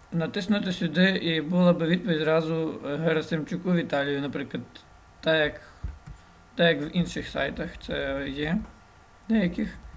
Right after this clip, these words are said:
От. Ну і ще, звичайно, я думаю, ви це виправите. Коли ми ставимо лайк,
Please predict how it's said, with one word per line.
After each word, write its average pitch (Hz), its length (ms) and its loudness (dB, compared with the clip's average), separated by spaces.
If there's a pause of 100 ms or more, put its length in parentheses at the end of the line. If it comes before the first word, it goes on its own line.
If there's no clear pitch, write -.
(720)
От. 160 340 0 (120)
Ну 196 240 8
і 220 100 6
ще, 202 220 2
звичайно, 185 600 6
я 175 60 8
думаю, 175 280 6
ви 170 100 2
це 175 120 0
виправите. 160 800 4 (220)
Коли 170 200 8
ми 165 180 4
ставимо 165 420 2
лайк, 165 480 4